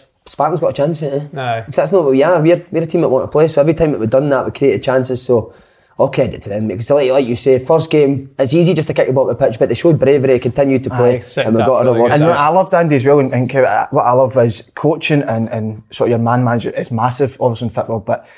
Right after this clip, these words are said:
Speaker 3: when they go in that pitch, like, the last sort of fifteen, ten minutes when they scored to make it, we went two one,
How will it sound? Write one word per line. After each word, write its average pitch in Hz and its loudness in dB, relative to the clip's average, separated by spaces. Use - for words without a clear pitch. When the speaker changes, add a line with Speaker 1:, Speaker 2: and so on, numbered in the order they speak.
Speaker 3:
when 143 2
they 151 4
go 131 -2
in 120 -2
that - -6
pitch, 139 -2
like, 117 -6
the 120 -4
last 120 0
sort - -2
of 107 -10
fifteen, 117 -4
ten 113 -4
minutes 117 -6
when 113 -6
they 113 -4
scored 113 -6
to 127 -10
make 110 -8
it, - -10
we 113 -6
went 123 -8
two 120 0
one, 123 -2